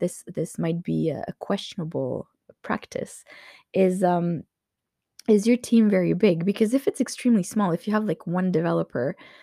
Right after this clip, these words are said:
that person can just turn to the client or talk if, if they're trained, right? Because I, I will highlight <laughs> the fact that sometimes some developers don't really like being client facing. So I think this, this should be taken into account. But,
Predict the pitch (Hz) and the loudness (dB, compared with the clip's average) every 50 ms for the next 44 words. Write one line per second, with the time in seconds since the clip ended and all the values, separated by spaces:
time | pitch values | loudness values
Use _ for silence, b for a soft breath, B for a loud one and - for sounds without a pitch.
0 | B B B - - 226 240 - - 277 277 294 254 226 208 208 214 - _ _ | B B B 0 0 0 0 2 0 0 0 2 0 0 0 -2 -4 -10 _ _
1 | _ _ _ - - - 208 208 208 202 - 196 170 - - - 180 175 175 170 | _ _ _ -14 -4 -2 0 2 2 0 -2 -2 -6 -6 -6 -4 -4 -4 -2 -4
2 | 156 - - - 180 185 - 190 - - 240 220 - 262 254 220 - - - 214 | -6 -8 -6 -4 -4 -4 -4 -6 -4 -4 -4 0 2 2 2 2 0 -4 -2 0
3 | 196 175 151 156 160 165 156 156 170 - - 165 - 147 147 - B B B B | 0 0 0 -2 -2 -2 -2 -2 -4 -4 -6 -4 -2 -2 -2 -4 B B B B
4 | B B B - 180 190 185 180 - 165 170 165 160 151 160 180 190 175 - 185 | B B B 0 2 2 2 2 2 0 0 0 0 0 0 -2 -2 -2 0 0
5 | 156 170 185 151 - - B B B B B B B - - 202 190 190 202 180 | 0 0 0 -4 -4 -4 B B B B B B B -8 -4 -2 -2 0 0 -2
6 | 180 175 - - 180 185 185 180 175 180 165 165 160 165 - - 170 165 175 - | -2 -2 -2 0 0 2 2 2 2 2 2 0 0 -2 0 0 -2 -2 -2 -4
7 | - 165 165 165 170 170 160 160 156 156 160 160 156 156 - - _ - 151 147 | -4 -4 -2 -2 0 0 0 0 2 2 0 0 0 -2 -6 -12 _ -8 -6 -6
8 | 143 143 - _ _ - - _ _ - - 170 156 160 - - 156 165 - - | -6 -6 -8 _ _ -20 -20 _ _ -8 -6 -6 -6 -6 -6 -6 -6 -6 -6 -8
9 | 135 - - - - 170 - 165 170 160 - 160 180 - - 165 170 - - 165 | -10 -10 -6 -6 -6 -6 -4 -6 -6 -6 -6 -8 -10 -6 -8 -8 -8 -8 -10 -10
10 | 165 170 151 147 147 - b b b b b b b - 202 190 - 180 170 170 | -6 -2 -2 -2 -2 -4 b b b b b b b -4 -4 -2 -2 -2 -2 -2
11 | - 170 - - 262 254 233 220 - - | -4 -6 -2 0 0 0 2 2 0 0